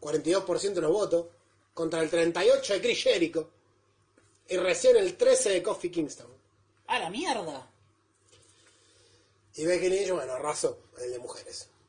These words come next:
Speaker 2: Y se sabía venir. Ya
Speaker 1: La
Speaker 2: se, no se puede discutir.
Speaker 1: Y sí, es indiscutible eso. Y la segunda fue Charlotte Flair. Y la tercera no me acuerdo.
Speaker 2: ¡Woo!
Speaker 1: La cuestión es que, más allá de esta noticia, hay algo que me pareció muy interesante, y es que un usuario en la red social Reddit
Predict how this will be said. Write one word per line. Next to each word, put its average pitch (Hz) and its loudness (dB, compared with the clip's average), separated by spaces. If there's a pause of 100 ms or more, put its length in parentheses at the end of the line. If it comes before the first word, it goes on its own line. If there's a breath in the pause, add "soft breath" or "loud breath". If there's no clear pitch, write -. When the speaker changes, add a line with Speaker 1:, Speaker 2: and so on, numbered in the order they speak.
(200)
Speaker 2:
Y 208 -6
se 196 -10
sabía 185 -4
venir. 185 -10 (840)
Ya 165 -12
Speaker 1:
La 220 0
Speaker 2:
se, 175 -6 (140)
no 180 -14
se 165 -6
puede 175 -8
discutir. 160 -14 (680)
Speaker 1:
Y 185 0
sí, 143 0
es 139 -8
indiscutible 139 -4
eso. 143 -6
Y 151 -2
la 156 4
segunda 175 2
fue 175 0
Charlotte 151 -4
Flair. - -20 (680)
Y 143 -10
la 135 -8
tercera 135 -8
no 131 -10
me 113 -12
acuerdo. - -20 (260)
Speaker 2:
¡Woo! 415 2 (1300 soft breath)
Speaker 1:
La 370 0
cuestión 285 4
es 214 0
que, 208 -4
más 269 2
allá 254 4
de 262 6
esta 233 4
noticia, 220 0
hay 277 2
algo 311 8
que 233 12
me 214 4
pareció 214 0
muy 330 8
interesante, 208 4
y 233 6
es 240 2
que 262 -4
un 269 2
usuario 226 4
en 151 -2
la 151 -2
red 202 -2
social 185 0
Reddit 180 4